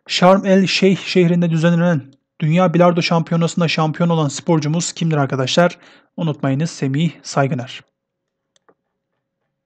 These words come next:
Önceleri Türk Konseyi olan örgütün yeni adı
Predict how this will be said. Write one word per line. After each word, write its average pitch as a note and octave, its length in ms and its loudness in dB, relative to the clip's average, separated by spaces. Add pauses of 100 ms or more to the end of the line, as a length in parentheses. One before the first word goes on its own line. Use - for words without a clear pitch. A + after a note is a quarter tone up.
(1080)
Önceleri G3+ 500 4
Türk G#3 220 -4
Konseyi F#3+ 400 2
olan F3+ 360 2
örgütün F3 320 0
yeni E3 220 0
adı F3+ 340 2